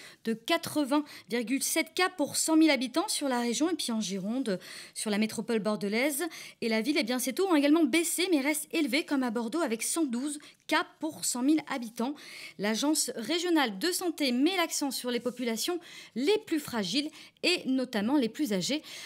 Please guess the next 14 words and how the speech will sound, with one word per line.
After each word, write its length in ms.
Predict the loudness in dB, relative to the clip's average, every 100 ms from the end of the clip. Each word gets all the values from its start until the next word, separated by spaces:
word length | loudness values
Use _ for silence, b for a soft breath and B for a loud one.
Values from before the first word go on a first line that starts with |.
| B
Ainsi, 320 | -4 -2 0
vingt-quatre 520 | 2 2 0 -2 -2
clusters 440 | -2 0 2 2
restent 300 | 2 0 -2 -4
actifs 440 | -6 -4 -2 -2 0
en 100 | 0
Gironde, 360 | 2 -2 -2 -2
essentiellement 460 | -2 -4 -2 0
en 120 | 0 0
ehpad. 320 | 0 0 -2 -4 B B B B
Alors, 320 | 0 2 2
euh, 80 | 0
Alain 240 | 2 0 0
Anziani, 260 | 2 2